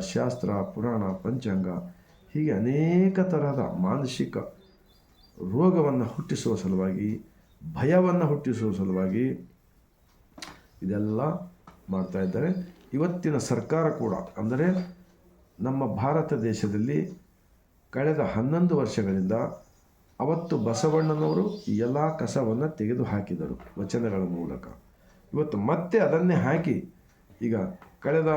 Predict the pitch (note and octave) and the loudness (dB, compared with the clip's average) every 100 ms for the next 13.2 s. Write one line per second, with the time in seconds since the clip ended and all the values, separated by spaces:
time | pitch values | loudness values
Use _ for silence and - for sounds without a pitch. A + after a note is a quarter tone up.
0 | C#3+ A#2 - - _ _ _ _ _ _ | 4 2 -4 -16 _ _ _ _ _ _
1 | _ _ - B2+ A#2+ A#2 A#2 A2+ B2 A2+ | _ _ -6 -2 2 2 2 2 0 2
2 | G#2 A2+ B2+ A2 - C3 D3+ F#3 F3+ D3+ | 2 2 2 0 0 0 4 6 6 4
3 | B2+ A2+ G2 D#2+ - - - _ _ - | 2 2 -2 -4 -8 -16 -20 _ _ -6
4 | C#3+ D#3 C#3 E3+ F#3 F3+ F3 E3+ D3+ D3 | -2 0 2 4 6 6 6 4 4 4
5 | C#3 C3 B2 D#3 D#3 C#3 D3+ - A2+ C3 | 2 2 2 2 2 0 -2 -2 -2 -2
6 | C3 - G#2 F#2 E2 D2+ - - - _ | -4 -2 -2 -2 -2 -4 -10 -16 -20 _
7 | _ _ - B2+ E3+ F3+ F#3 F3+ C3 D3 | _ _ -6 -2 2 4 6 4 4 4
8 | - F#3+ F3+ F3 E3 C#3 G2+ G#2+ C3+ F3 | 6 8 6 6 4 4 0 0 4 6
9 | F#3 F#3 F3 E3 E3 D#3+ C#3 D3 D3 B2 | 6 6 4 4 4 4 4 4 4 4
10 | D#3 D#3+ E3+ E3+ E3 E3+ - - - _ | 6 6 4 6 6 6 4 -2 -12 _
11 | _ _ _ F2+ G#2+ D#3 F3 F3+ F3 E3+ | _ _ _ -2 2 4 4 4 4 4
12 | E3 D#3 C3+ - A2 F2+ - A2+ G#2 F#2+ | 4 4 2 0 -2 -4 -4 0 0 0
13 | E2+ | -2